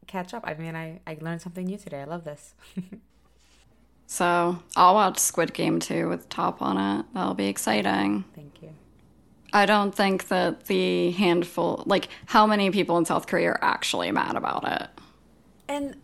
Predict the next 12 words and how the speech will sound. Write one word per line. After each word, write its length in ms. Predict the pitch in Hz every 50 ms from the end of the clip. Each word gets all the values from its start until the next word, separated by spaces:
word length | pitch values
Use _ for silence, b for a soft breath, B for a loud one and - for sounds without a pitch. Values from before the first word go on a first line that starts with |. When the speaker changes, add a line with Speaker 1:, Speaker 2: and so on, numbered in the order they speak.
| _ -
Speaker 2:
In 80 | - 185
the 80 | 170 196 202 208
Speaker 1:
my 140 | 208 202
Speaker 2:
scheme 480 | 196 185 160 208 196 180 180 170 170 170
Speaker 1:
last, 260 | 165 160 165 - -
Speaker 2:
of 60 | - -
everyone. 320 | 175 175 - - - -
Speaker 1:
my 80 | - -
last 400 | - 156 147 151 147 - - -
thought 400 | - - - 147 139 139 139 147
on 220 | 151 156 160 160
this 580 | 160 165 165 165 160 165 - - - - -